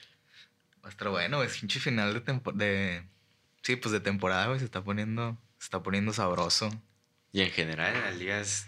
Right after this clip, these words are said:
Speaker 2: todas las ligas del mundo siempre, pues,
Speaker 1: Sí.
Speaker 2: ya, como lo decíamos en piques anteriores, están llegando a esa etapa de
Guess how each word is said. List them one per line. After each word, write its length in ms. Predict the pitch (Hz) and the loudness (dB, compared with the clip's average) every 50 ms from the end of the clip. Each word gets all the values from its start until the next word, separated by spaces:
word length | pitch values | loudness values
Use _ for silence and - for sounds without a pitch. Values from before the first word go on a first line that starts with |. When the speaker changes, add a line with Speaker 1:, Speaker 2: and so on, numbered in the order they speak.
| - - - | -10 -4 0
Speaker 2:
todas 160 | 92 98 101 | 2 4 4
las 120 | 104 95 87 | 4 4 2
ligas 380 | 85 87 85 90 92 92 - | 2 2 2 2 2 0 -2
del 160 | - 92 85 | -4 -4 -4
mundo 320 | 82 82 82 82 82 85 85 | -4 -4 -4 -4 -4 -4 -4
siempre, 640 | - - 85 82 82 85 90 87 85 82 82 - - _ _ _ _ - - _ _ _ _ _ _ - | -6 -6 -8 -10 -10 -10 -10 -10 -10 -12 -14 -16 -20 _ _ _ _ -20 -20 _ _ _ _ _ _ -12
pues, 160 | - 90 90 82 | -10 -8 -6 -2
Speaker 1:
Sí. 40 | 85 | 0
Speaker 2:
ya, 240 | 85 82 80 82 - - - - | 2 2 2 0 -4 -12 -20 -10
como 160 | - - 90 90 | -4 -2 0 2
lo 40 | |
decíamos 340 | 85 80 85 87 87 90 87 98 | 2 2 2 2 0 0 0 0
en 120 | 92 87 | -2 -2
piques 260 | - 90 - 90 85 | -2 -4 -4 -4 -4
anteriores, 800 | 92 87 87 90 82 82 80 80 80 80 82 90 92 - - - - - - - - _ - | -4 -2 -2 0 2 2 2 2 0 0 -2 -2 -4 -6 -10 -12 -14 -20 -20 -20 -20 _ -14
están 220 | - - 82 82 | -10 -6 -4 -2
llegando 300 | 82 82 85 85 85 82 | 0 0 0 0 0 0
a 40 | 82 | -2
esa 120 | 80 - | -2 -2
etapa 360 | 82 - - 78 - - 82 | -4 -2 -2 -2 0 0 0
de 360 | 82 82 82 80 76 73 - | 2 2 2 0 0 -4 -8